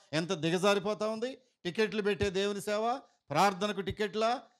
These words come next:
ఏదో ఒక రకమైన పా-, ఒక రక-, ఒక రకమైన ప్రార్థన చేస్తే ఓ-, కొంత డబ్బులు. ఎంత విచారం, ప్రియులారా? దేవుని పరిచర్య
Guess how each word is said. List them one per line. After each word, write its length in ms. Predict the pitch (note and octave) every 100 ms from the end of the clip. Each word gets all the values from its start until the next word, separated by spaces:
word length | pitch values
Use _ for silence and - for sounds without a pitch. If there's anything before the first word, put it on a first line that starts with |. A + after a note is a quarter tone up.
| _ -
ఏదో 280 | E3 G3 G3+
ఒక 60 | F3
రకమైన 320 | G3 G3+ G#3
పా-, 480 | F3 F#3+ E3+ - D#3+
ఒక 100 | D#3+
రక-, 160 | F3+
ఒక 280 | F#3 E3 F3
రకమైన 340 | F#3+ G3 G3+ F#3
ప్రార్థన 400 | F#3 F#3+ F#3+ F3+
చేస్తే 320 | F3+ F#3 E3
ఓ-, 140 | D3
కొంత 400 | - - C#3+ D3+
డబ్బులు. 520 | F#3+ G#3 A#3 B3+ - - _ _ _ _ _ _ _ _ _ _ _ _ _ _ _ _ _ _ C3+
ఎంత 200 | F3 G#3
విచారం, 460 | G#3 F#3 A3+ A3+
ప్రియులారా? 500 | A3 A3 A3+ A3+ B3 - _ _
దేవుని 480 | C3+ F3+ G#3+ G#3+ A3
పరిచర్య 760 | G#3+ G3+ F#3+ G#3+ G#3+ G#3+ G#3